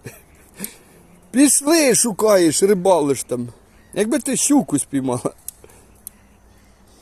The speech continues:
Так там вона не, це, не буде. Жуйка,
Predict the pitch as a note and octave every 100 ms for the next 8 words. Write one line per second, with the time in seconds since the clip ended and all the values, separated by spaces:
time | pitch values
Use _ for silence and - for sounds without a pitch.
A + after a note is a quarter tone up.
0 | _ _ - D3+ - E3+ D#3 D#3 D3+ D3
1 | C3+ C#3 - B2 C3 C3+ B2+ B2 A#2 _
2 | _ _ _ _ _ _ _ _ _ _
3 | - D3 C#4 F3+ G2+ D2+